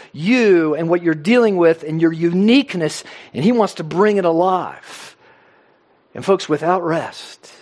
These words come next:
you know, I think we all know as soon as we walk out these doors, you know what? Your phone's gonna blow up. You're gonna start Sunday. You're gonna start getting all stressed out about the week ahead, everything that's going on.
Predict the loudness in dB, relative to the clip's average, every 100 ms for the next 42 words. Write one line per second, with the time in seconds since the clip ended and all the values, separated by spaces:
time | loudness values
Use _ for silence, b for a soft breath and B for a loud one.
0 | _ _ b b b b b _ -4 0
1 | 0 0 -4 -6 -2 0 0 0 -2 -2
2 | -4 -4 0 0 2 -2 -2 -10 -4 0
3 | 0 -2 -4 -2 -2 -2 -4 -2 -2 -4
4 | -6 0 0 2 2 0 -4 -6 -6 -6
5 | -2 0 0 -2 -2 0 2 0 0 -4
6 | -2 -2 0 -2 0 0 0 -2 -4 -4
7 | 0 -2 0 -2 -2 -4 -4 -4 -6 0
8 | 2 2 0 -2 -4 -6 -8 -2 -2 0
9 | 0 0 0 -4